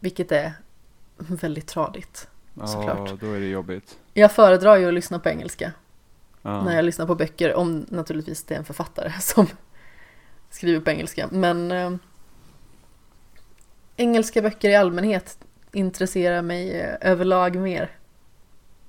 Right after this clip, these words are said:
Speaker 1: faktiskt.
Speaker 2: Mm. Ja, jag läser mest på engelska också, har det blivit.
Speaker 1: Jag tycker om det engelska språket. Jag tycker om att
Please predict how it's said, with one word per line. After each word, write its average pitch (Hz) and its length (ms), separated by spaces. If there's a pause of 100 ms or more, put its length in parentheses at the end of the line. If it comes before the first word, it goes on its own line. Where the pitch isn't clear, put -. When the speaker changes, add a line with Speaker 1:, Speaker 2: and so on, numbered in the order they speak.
(260)
Speaker 1:
faktiskt. - 580 (460)
Speaker 2:
Mm. 120 360 (2500)
Ja, 117 160
jag 131 120
läser 123 260
mest 113 200
på 120 80
engelska 107 300
också, 107 300 (260)
har 107 160
det 107 60
blivit. 107 500 (1300)
Speaker 1:
Jag 196 160
tycker 220 300
om 226 360
det 208 120
engelska 175 360
språket. - 580
Jag 180 120
tycker 190 220
om 175 220
att 185 140